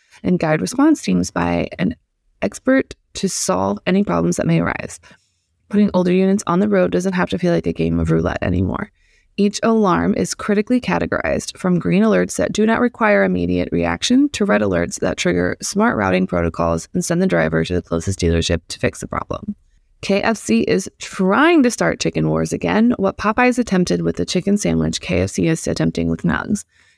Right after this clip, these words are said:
Kentucky Fried Chicken is introducing a new hundred percent white meat Kentucky Fried Chicken nuggets, hand breaded with K F C's original recipe. After a wildly successful test run in twenty twenty-two and years without a nugget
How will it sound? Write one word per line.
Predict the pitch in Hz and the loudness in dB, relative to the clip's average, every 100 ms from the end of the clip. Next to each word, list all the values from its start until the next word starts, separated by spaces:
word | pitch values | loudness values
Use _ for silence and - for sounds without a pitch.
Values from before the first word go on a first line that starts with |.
| _ | _
Kentucky | 208 220 220 | 0 2 2
Fried | 214 214 | 0 0
Chicken | 220 220 214 | 0 2 2
is | 202 - | 2 2
introducing | 202 208 202 202 190 185 - | 2 4 2 0 -2 -4 -2
a | 185 | 0
new | 190 196 196 | 4 4 2
hundred | 202 226 262 | 0 0 2
percent | 302 - 202 - - - _ _ _ _ - | 0 0 -2 -2 -6 -14 _ _ _ _ -2
white | 202 208 - | 0 0 2
meat | 185 180 - | 0 0 0
Kentucky | 190 190 196 214 | -2 -2 0 0
Fried | 202 92 92 165 | 0 -2 0 -2
Chicken | - - 175 | -4 -4 -2
nuggets, | - - - - - _ _ _ | -2 -4 -8 -14 -20 _ _ _
hand | 185 185 202 | 0 2 4
breaded | 185 190 | 4 4
with | 180 | 0
K | - 175 202 | -2 -2 0
F | 214 | 0
C's | 196 175 | 0 0
original | 170 170 170 170 | 0 -2 0 -2
recipe. | 175 - - - - _ _ _ - | -2 -8 -6 -6 -6 _ _ _ -4
After | 175 185 175 175 | -2 0 -2 0
a | - 165 | 0 0
wildly | 165 165 165 208 233 240 | 0 -2 0 2 2 0
successful | 214 202 - - 170 | -2 -4 -6 -4 -6
test | - 165 - | -4 -6 0
run | 165 | 2
in | 170 | 2
twenty | - - 82 | 0 -2 -2
twenty-two | - 170 - - 214 226 | 0 -2 -2 -2 0 0
and | 180 175 175 | 2 2 4
years | 202 214 | 4 2
without | 190 175 | 0 -2
a | 170 | 0
nugget | 165 165 190 | 0 0 -2